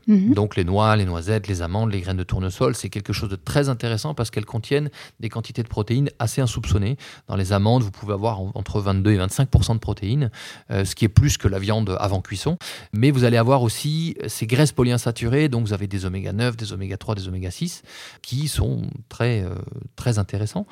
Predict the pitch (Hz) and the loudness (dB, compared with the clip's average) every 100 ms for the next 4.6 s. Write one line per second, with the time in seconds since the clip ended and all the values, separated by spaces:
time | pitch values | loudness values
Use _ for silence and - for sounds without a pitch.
0 | - - - - 92 110 113 110 117 107 | -16 -20 -20 -8 0 2 4 2 0 -2
1 | 98 98 92 92 92 95 117 135 180 190 | -6 -4 -4 -4 -4 -6 -2 2 2 0
2 | 123 107 101 95 101 110 - 127 113 110 | -2 -4 -4 -2 6 6 6 4 4 2
3 | 110 113 113 95 87 101 95 92 87 - | 0 0 0 -2 -6 -8 -8 -4 10 10
4 | - 98 113 151 180 | 10 -2 0 2 0